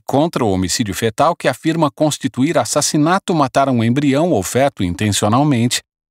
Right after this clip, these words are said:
exceto em casos de aborto. Em outras palavras, é ilegal matar o feto a menos que a mãe escolha matá-lo. Esse é um critério estranho e sombrio para matar legalmente.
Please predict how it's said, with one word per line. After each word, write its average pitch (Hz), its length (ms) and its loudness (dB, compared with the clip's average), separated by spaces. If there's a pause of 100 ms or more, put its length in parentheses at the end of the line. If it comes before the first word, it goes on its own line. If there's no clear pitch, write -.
exceto 113 500 0
em 135 80 2
casos 107 460 0
de 87 160 -6
aborto. 107 520 -2 (840)
Em 92 160 -4
outras 110 400 -2
palavras, 104 600 -2 (400)
é 95 120 -2
ilegal 107 420 0
matar 92 300 -4
o 101 40 -4
feto 143 380 0
a 147 60 2
menos 120 340 2
que - 80 0
a 147 60 2
mãe 123 200 2
escolha 90 400 -4
matá-lo. 113 540 0 (760)
Esse 90 320 -2
é 117 40 -2
um 92 80 -4
critério 82 440 -8
estranho 117 520 -2
e - 60 -4
sombrio 87 520 -4
para 113 180 0
matar 98 400 0
legalmente. 101 720 -2